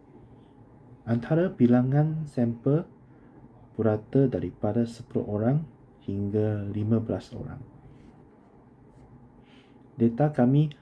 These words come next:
berkumpul secara kedua belah pihak dan sehala. Yang pertama, mengadakan temu bual secara langsung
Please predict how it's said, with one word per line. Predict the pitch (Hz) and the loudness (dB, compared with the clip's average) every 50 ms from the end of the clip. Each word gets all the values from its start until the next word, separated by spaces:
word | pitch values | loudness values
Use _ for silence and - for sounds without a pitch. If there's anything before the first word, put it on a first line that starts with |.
| - - _ - | -20 -20 _ -12
berkumpul | - 95 95 90 - - 107 113 113 - - 135 139 | -10 -8 -8 -8 -6 -6 -6 -6 -6 -2 0 0 0
secara | 143 - 117 - - - 101 101 107 110 110 110 110 110 | 0 -4 -10 -12 -8 -6 -4 -2 -2 0 0 0 0 -2
kedua | 110 - - 95 92 90 90 - - 95 101 101 104 104 104 101 - - - _ _ - - - - - - - - | -4 -6 -6 -6 -6 -6 -8 -8 -4 -4 -2 -2 -2 -2 -4 -6 -10 -14 -20 _ _ -20 -20 -20 -20 -20 -20 -20 -10
belah | - 104 104 104 107 110 107 - | -4 -4 -2 0 -2 -2 -4 -4
pihak | - 87 - - 98 113 143 - - - - - _ - - - - - - _ - - | -6 -8 -6 -4 -2 -2 -2 -2 -6 -18 -20 -20 _ -20 -20 -20 -20 -20 -20 _ -16 -6
dan | - 98 92 90 87 85 - | -4 -4 -4 -4 -6 -8 -10
sehala. | - - 87 - - 90 90 92 90 98 101 - - _ - - - - _ _ _ - - - - - - | -8 -8 -8 -6 -6 -6 -6 -6 -6 -8 -12 -18 -20 _ -20 -20 -20 -20 _ _ _ -20 -20 -20 -20 -16 -6
Yang | - 101 92 92 92 90 | -4 -4 -4 -4 -6 -8
pertama, | - - - - 101 110 120 151 202 202 - - - _ _ - - _ - _ - - - - _ - - - - - - - | -10 -8 -4 -2 0 2 2 0 0 -2 -10 -20 -20 _ _ -20 -20 _ -20 _ -20 -20 -20 -20 _ -20 -20 -20 -20 -20 -14 -10
mengadakan | 104 98 98 101 107 113 123 135 135 143 - 156 160 160 - - - - - - - - - | -8 -6 -4 0 0 2 2 0 -2 -2 -2 -2 -2 -2 -4 -12 -20 -20 -20 -20 -14 -4 -2
temu | 113 113 117 123 120 117 | 0 2 4 2 2 0
bual | 117 123 120 120 120 | 2 2 2 2 2
secara | 120 - 127 - - 117 110 113 110 107 | -2 -8 -12 -8 -6 -4 -4 -4 -4 -4
langsung | 104 101 101 104 107 - - 143 147 156 | -4 -6 -6 -8 -8 -2 0 0 0 0